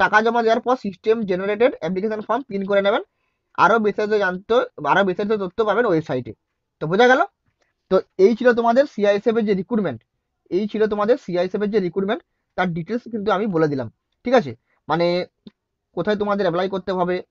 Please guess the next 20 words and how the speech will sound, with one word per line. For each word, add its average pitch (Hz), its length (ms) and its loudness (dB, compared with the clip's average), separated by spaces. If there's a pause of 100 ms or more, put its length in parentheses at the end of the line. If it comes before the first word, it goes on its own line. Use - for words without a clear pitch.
(140)
কখন 156 200 -2
apply 175 240 -2
করতে 185 160 -8
হবে, 180 180 -4
কোন 175 100 -6
ওয়েবসাইটে 180 360 -4
করতে 180 180 -8
হবে, 180 180 -4
কত 160 180 -4
টাকা 147 140 -2 (100)
নেবে, 175 160 -2 (1300)
আমি 165 140 -10
কিন্তু 214 200 -2
সব 170 140 -2
কিছু 190 200 -4
বলে 151 160 2
দিলাম, 117 140 -8 (500)
ঠিক 247 160 2
আছে? 147 120 0 (400)
তো 147 60 2